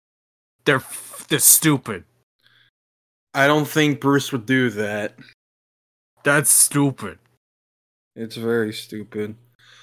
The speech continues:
Speaker 2: Also, how does it affect them but not the people?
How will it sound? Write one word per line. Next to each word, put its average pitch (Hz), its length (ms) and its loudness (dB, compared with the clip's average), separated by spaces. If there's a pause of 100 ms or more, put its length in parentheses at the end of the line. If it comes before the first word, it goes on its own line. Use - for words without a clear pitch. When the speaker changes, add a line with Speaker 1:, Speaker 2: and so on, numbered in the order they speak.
(120)
Speaker 2:
Also, 135 260 2
how 156 200 4
does 165 180 4
it 170 80 6
affect 151 400 2
them 139 260 2
but 131 160 -2
not 127 160 0 (340)
the - 40 -20
people? 123 340 -8